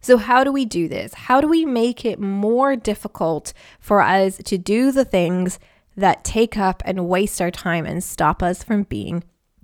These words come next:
productive? The first thing that is recommended in Atomic Habits is to increase the friction between you and that task.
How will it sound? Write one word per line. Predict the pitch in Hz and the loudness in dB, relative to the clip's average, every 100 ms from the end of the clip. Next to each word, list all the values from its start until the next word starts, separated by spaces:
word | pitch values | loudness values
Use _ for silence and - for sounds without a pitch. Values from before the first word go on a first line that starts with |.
| - | -8
productive? | 269 277 311 - - - - - | -2 0 0 0 -6 -6 -12 -12
The | 220 247 | -4 2
first | 294 294 - | 2 2 0
thing | 254 240 220 - - _ | 0 0 -4 -12 -20 _
that | 208 214 196 - | 2 6 6 4
is | 220 196 | 0 0
recommended | 190 - 196 190 185 185 | -4 -4 -4 -2 -2 -2
in | 185 | -2
Atomic | 180 - 190 185 180 | -4 -4 -4 -2 -4
Habits | - 180 180 175 175 - | -6 -6 -4 -6 -8 -4
is | 190 180 - | -4 -4 -8
to | - 196 202 190 _ _ _ _ _ _ | -2 0 0 -2 _ _ _ _ _ _
increase | 277 302 311 - 277 277 262 - | 0 2 0 0 -2 -2 -2 -4
the | - | -6
friction | 233 - 196 - - 180 208 214 - - | -6 -8 -12 -10 -6 -4 -6 -10 -16 -6
between | - 226 202 202 | -4 -2 0 0
you | 180 185 208 214 220 226 - _ - | -2 -2 -2 -2 -2 -4 -10 _ -6
and | 185 180 180 180 - | -4 -2 -4 -6 -8
that | 156 - | -10 -10
task. | - - - - - | -10 -10 -10 -14 -20